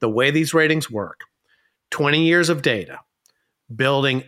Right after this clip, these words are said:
economic models of how these leagues work, and then essentially looking for wh-, at what teams over or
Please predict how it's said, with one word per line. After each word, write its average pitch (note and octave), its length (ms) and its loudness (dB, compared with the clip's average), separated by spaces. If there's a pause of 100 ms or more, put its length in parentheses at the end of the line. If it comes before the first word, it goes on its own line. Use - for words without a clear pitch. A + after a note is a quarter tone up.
economic D3+ 640 0
models C#3 480 0
of A2+ 80 -8
how B2 220 -4
these C3+ 300 -4
leagues C#3+ 280 -2
work, A2+ 420 -4 (400)
and A#2+ 160 -4
then A#2+ 100 -2
essentially D3 600 0
looking C3+ 360 -2
for A#2 280 -4
wh-, A2 240 -8
at A2+ 220 -6
what D3 220 -4
teams C#3 420 -2 (360)
over F3 680 0 (160)
or B2+ 240 -2